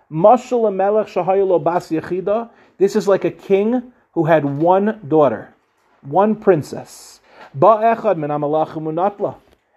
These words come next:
And one of the other kings came and he married this princess. Bikesh lech lo la'artza v'lita li'ishto. And he wanted to take this married princess home to his home country. So Amar Lo, so the king says,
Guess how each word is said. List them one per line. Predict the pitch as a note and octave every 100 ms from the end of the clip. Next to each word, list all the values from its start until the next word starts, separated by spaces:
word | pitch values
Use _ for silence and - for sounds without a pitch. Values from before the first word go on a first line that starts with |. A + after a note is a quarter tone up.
| -
And | F#3+ F#3+
one | G#3 G#3
of | D3+
the | D#3
other | D3 D#3 D#3
kings | D3+ E3+ D#3 D3+ D3
came | - E3 E3 D#3+
and |
he | D#3+
married | D#3 D#3+ E3 D#3
this | D#3+ D#3
princess. | - G3+ G#3+ B2+ F#2 - - - _ - - C#3+
Bikesh | G3 B3+ G3 E3 -
lech | D#3 E3 E3 -
lo | E3+
la'artza | D#3+ D#3 E3 E3 D#3+
v'lita | D#3 F3+ F3+
li'ishto. | F3 G3 A3 G#3 B2+ - _ -
And | F#3+
he |
wanted | F#3+ G3+ G#3+ G#3
to |
take | G3+ G3+ G3+
this | F#3 F#3
married | F3+ F3+ F#3 F#3+
princess | - F#3+ F#3+ A3 G#3+
home | A3 A3 F3
to | E3
his | E3 F#3
home | F#3+ G3
country. | F3+ G3+ G3+ D3 A2+ - - _ _ _ _ _ - -
So | - E3+
Amar | G#3 A3+
Lo, | G#3 A3 A3 D3
so | F3+
the | D3+
king | - A#3 A3+
says, | G#3+ A3 G#3+ D#3+ B2+ - -